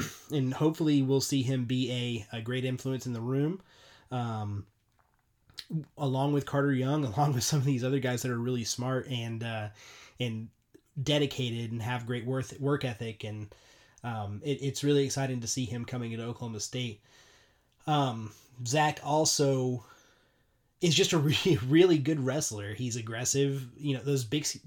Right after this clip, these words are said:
Bixby guys, coached by Shane Roller, they, uh, um, well, shoot, and I think now Eric Guer-, Guerrero's there too, right? So I, they've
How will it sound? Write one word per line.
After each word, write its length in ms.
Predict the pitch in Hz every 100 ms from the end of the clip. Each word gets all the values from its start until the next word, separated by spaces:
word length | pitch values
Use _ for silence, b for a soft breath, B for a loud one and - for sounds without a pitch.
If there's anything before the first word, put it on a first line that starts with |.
| 135
Bixby 280 | 165 -
guys, 500 | 135 120 120 113 110 -
coached 220 | - 135
by 100 | 123
Shane 280 | 117 139 120
Roller, 320 | 131 165 127
they, 300 | 117 139 151
uh, 220 | 123 107 107 B B B B B B B -
um, 520 | 127 117 101 98 95 - _ _ _ _ _ _ _ _ _ _ _ _ _ -
well, 200 | - 151
shoot, 220 | 151 185 190
and 100 | 139
I 80 |
think 220 | 127 165 120
now 220 | 139 170
Eric 240 | 123 120
Guer-, 260 | 117 127 135
Guerrero's 520 | 131 123 180 156 110
there 180 | 104 113
too, 380 | - - 180 107
right? 320 | 107 113 151
So 220 | - 151 135
I, 140 | 135 -
they've 520 | 139 127 156 175 160